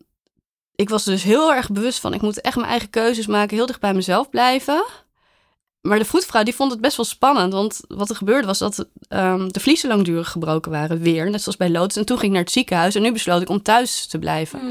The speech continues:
Speaker 1: Maar de vroedvrouw vond het spannend. En die had ook nog nooit eerder een badbevalling meegemaakt. En was voor haar allemaal best wel, veel dingen waren nieuw. En die zat op de bank en die zat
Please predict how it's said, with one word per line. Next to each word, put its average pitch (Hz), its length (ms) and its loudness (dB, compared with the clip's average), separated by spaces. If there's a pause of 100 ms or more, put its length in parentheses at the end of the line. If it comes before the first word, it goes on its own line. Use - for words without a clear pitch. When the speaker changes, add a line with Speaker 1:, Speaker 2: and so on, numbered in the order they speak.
Speaker 1:
Maar 233 240 -16
de 190 120 -4
vroedvrouw - 340 -4
vond 202 140 0
het 196 120 -4
spannend. 262 340 2
En 208 80 0
die 208 120 4
had 214 180 2
ook 226 120 0
nog 220 100 0
nooit 208 220 2
eerder 185 240 0
een 175 60 2
badbevalling 226 580 0
meegemaakt. 196 640 0
En 185 180 -2 (320)
was 214 180 -6
voor 220 100 2
haar 220 140 4
allemaal 214 200 0
best 220 160 -2
wel, 165 400 -2 (360)
veel 240 180 0
dingen 220 180 4
waren 180 240 4
nieuw. 262 320 2 (580)
En 240 100 0
die 262 100 2
zat 269 380 -4
op - 140 -10
de 202 100 -4
bank 262 300 4
en - 60 -2
die 254 80 0
zat 262 200 -4